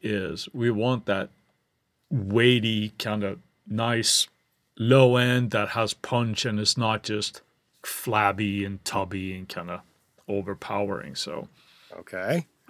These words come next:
Speaker 1: So how do we get there? Well, the first one is, Jody?
Speaker 2: <laughs> Monitoring?
Speaker 1: Yeah, exactly.
Speaker 2: <laughs> Your monitor speakers are a big factor to this. I know for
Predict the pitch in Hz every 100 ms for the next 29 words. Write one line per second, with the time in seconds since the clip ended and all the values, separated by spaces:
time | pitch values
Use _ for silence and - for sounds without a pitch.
0 | _ _ - 156 143 143 147 135 143 180
1 | - 123 - - - _ _ _ _ _
2 | _ _ 117 104 - - 190 196 151 147
3 | 135 127 151 151 - - _ _ - 101
4 | 123 120 147 160 - - _ _ 131 107
5 | - - - 302 226 - 151 147 143 156
6 | 170 180 202 240 277 311 - - 208 -
7 | - 208 127 139 123 104 - - 113 110
8 | 117 120 - - - - - 139 131 139
9 | 156 151 156 - - 165 160 180 180 156
10 | 127 117 110 - 147 147 131 - 139 160
11 | - 170 165 - 156 190 208 - - _
12 | _ - - - _ _ - 135 135 143
13 | 143 135 131 123 113 - - 127 117 113
14 | 107 104